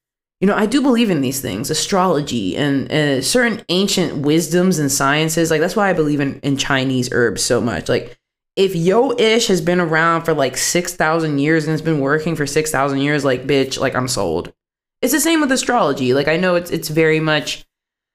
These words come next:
and tarot. I love it. I do enjoy these things. I wouldn't say, like, I'm a diehard, like, as somebody, I do enjoy it, though. I do enjoy it, and I do believe in it. But, like, let's say ten out of ten is, like, you live it, you're a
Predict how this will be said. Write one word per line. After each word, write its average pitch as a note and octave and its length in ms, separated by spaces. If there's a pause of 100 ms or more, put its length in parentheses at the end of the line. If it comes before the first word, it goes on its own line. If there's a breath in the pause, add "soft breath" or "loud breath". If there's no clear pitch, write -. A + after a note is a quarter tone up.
(580)
and D#3 180
tarot. A#2 720 (280)
I F3 100
love F3 300
it. B2+ 80
I D3+ 120
do F3+ 180
enjoy C#3+ 360
these - 240
things. A#2 260
I D3 80
wouldn't E3+ 280
say, D#3 200
like, D3 140
I'm C3+ 140
a C3 60
diehard, D3+ 640
like, C3+ 300
as - 180
somebody, A#2+ 400 (800)
I D3+ 180
do E3 160
enjoy C#3 300
it, D#2+ 120
though. E2+ 280 (120)
I D3+ 80
do F3 140
enjoy F3 300
it, D#3 40
and D3 100
I C#3+ 60
do D3 180
believe A#2 320
in G2 80
it. - 140
But, D#3 60
like, D3 200
let's E3 180
say E3+ 180
ten D#3+ 240
out D3+ 120
of C#3+ 100
ten D3+ 220
is, C3 100
like, B2 180
you D#3 160
live E3+ 400
it, E3+ 160
you're E3 160
a C#3 140